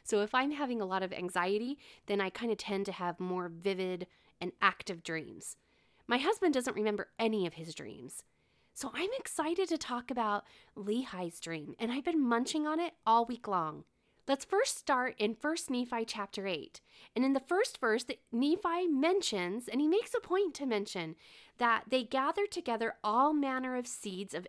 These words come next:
every kind. And he says both of grain of every kind, and he says also of the seeds of fruit of every kind.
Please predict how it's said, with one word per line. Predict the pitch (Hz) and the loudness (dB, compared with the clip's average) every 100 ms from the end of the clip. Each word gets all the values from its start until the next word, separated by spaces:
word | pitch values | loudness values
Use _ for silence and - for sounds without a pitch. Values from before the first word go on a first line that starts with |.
| - | -4
every | 202 233 233 | -2 0 -4
kind. | - 220 196 143 143 _ - - - | -4 -4 -4 -4 -10 _ -20 -20 -8
And | - 254 | -2 0
he | 294 | 0
says | 285 277 233 | 0 -2 -2
both | 214 262 311 349 | 0 2 2 0
of | 208 - | -8 -6
grain | 226 208 247 294 339 349 | -8 0 2 4 2 0
of | 294 | -2
every | 302 302 | -2 -4
kind, | - 277 277 294 302 - - - | -8 -8 -4 -4 -6 -10 -14 -2
and | 277 | 0
he | 269 | 2
says | 302 269 - | 0 -2 0
also | 247 311 320 359 330 277 | 4 4 4 -2 -2 -4
of | 214 | -6
the | |
seeds | 226 - 262 240 | -6 -6 -6 -6
of | 214 | -8
fruit | - - 196 202 _ - | -8 -8 -6 -6 _ -10
of | 185 | -6
every | 180 175 | -4 -6
kind. | 170 190 160 135 127 | -8 -8 -10 -10 -14